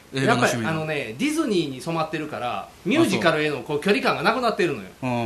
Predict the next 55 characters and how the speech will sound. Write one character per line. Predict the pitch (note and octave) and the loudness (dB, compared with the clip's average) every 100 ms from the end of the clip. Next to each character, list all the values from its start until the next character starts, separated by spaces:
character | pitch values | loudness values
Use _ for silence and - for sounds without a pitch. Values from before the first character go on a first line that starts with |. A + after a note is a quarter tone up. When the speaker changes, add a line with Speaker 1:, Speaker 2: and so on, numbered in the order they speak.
| A2 | -2
Speaker 1:
ん。 | G#2+ | -2
Speaker 2:
子 | A#3+ | 0
供 | A#3+ A3+ | 0 2
と。 | A3+ G#3 | 2 4
Speaker 1:
や | A#3 | 6
っ | |
ぱ | A3+ | 8
ヒ | D#4 | 8
ュ | |
ー | D4 | 8
ジ | C#4 | 6
ャ | |
ッ | C#4 | 4
ク | F#3 | 8
マ | E3 | 8
ン | |
も | E3+ | 8
着 | - | 6
ぐ | E3+ | 6
る | D#3+ | 6
み | C#3+ | 6
な | G#2 | 2
ん？ | - - - | -8 -12 0
Speaker 2:
ヒ | |
ュ | D4 | 4
ー | |
ジ | |
ャ | D#4+ | 6
ッ | |
ク | - | 6
マ | |
ン | G#3 | 6
は | |
着 | - | 8
ぐ | A#3+ | 8
る | A#3 | 8
み | |
じ | G#3 | 6
ゃ | |
な | E3 A2 | 6 0
い。 | - - - | -6 -14 -2
Speaker 1:
違 | D3+ | 0
う。 | B2+ - - - - F3 | 0 -2 -14 -20 -10 4
Speaker 2:
で | E4 | 6
も、 | E4+ C#4+ C3+ - - | 8 8 6 -2 0
な | G3 | 2
ん | B3+ | 4
て | A#3 | 2
い | |
う | |
ん | E3 | 2
や | |
ろ、 | C#3 C3+ - | 0 -4 -6
そ | - | 0
の、 | D#4+ | 4